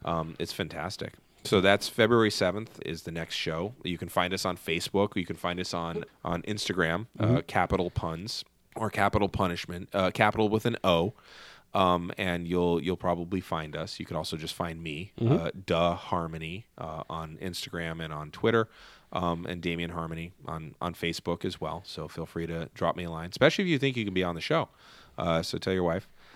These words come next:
Speaker 1: If you've, if you got the, the pun capability, then you should absolutely come out and,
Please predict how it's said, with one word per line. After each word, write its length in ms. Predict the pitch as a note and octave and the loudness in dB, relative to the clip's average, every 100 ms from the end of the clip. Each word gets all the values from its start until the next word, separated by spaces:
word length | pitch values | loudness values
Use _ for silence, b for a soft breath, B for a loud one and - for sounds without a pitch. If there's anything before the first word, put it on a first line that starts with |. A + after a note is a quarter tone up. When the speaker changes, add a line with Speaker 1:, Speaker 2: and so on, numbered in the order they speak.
| b | b
Speaker 1:
If 120 | - | -2
you've, 280 | F2+ F2 - | 0 0 -4
if 180 | D2+ F2 | -8 -6
you 60 | E2+ | 0
got 300 | E2+ E2+ F#2 | 0 0 0
the, 200 | F#2 F2 | 0 0
the 140 | F2 | -4
pun 400 | - F#2+ F#2+ F#2 - | -6 -6 -4 -10 -6
capability, 640 | G#2+ G2 E2+ F2 G#2+ E2+ | -2 -2 0 2 2 0
then 180 | D#2 D#2 | -4 -10
you 80 | D#2 | -10
should 240 | - D2+ C2+ - | -10 -10 -10 -6
absolutely 420 | D2+ - E2+ C#2 | -6 -4 -4 -4
come 200 | - E2 | -6 -10
out 240 | E2 D#2+ - | -8 -10 -12
and, 260 | D#2 D#2 | -16 -16